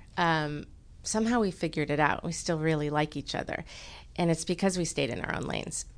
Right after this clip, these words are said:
Creatively, we do come together because I'm out there saying,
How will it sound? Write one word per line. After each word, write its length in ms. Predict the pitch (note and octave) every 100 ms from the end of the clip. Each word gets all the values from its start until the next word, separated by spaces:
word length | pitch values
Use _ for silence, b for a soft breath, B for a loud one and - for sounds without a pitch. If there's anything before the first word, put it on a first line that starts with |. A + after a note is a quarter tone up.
| - -
Creatively, 760 | - A#3 A3+ C4+ C4 F#3 F3+
we 160 | D3+ D#3+
do 220 | D#3+ F#3+
come 340 | - F#3+ F#3
together 600 | F#3 E3 F3 C#3+ - - - - b b b - - -
because 420 | F3+ - F3 E3+ -
I'm 200 | G3+ G3+
out 320 | - E3+ F3 -
there 280 | E3 D#3
saying, 580 | D#3+ - E3 D#3+ D#3 D3+